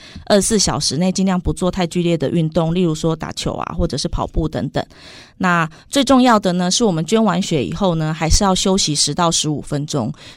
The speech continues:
确定都没有任何的不舒服再离开。那我们现场都会有准备牛奶、饼干，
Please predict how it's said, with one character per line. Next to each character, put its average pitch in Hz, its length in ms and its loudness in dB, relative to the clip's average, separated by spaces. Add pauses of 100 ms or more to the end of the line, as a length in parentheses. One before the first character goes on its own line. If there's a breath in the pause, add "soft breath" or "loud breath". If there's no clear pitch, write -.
确 220 160 0
定 220 180 2
都 190 100 2
没 180 120 2
有 156 100 0
任 214 180 0
何 175 100 0
的 151 100 -4
不 190 140 -4
舒 175 200 -4
服 147 160 -6
再 170 180 -2
离 147 160 -4
开。 - 300 -8 (240 loud breath)
那 214 120 2
我 202 40 6
们 180 100 2
现 254 160 2
场 185 220 0
都 196 120 2
会 208 140 4
有 170 140 2
准 151 180 -2
备 185 140 2
牛 160 140 0
奶、 156 160 -4
饼 156 280 -6
干， 131 240 -6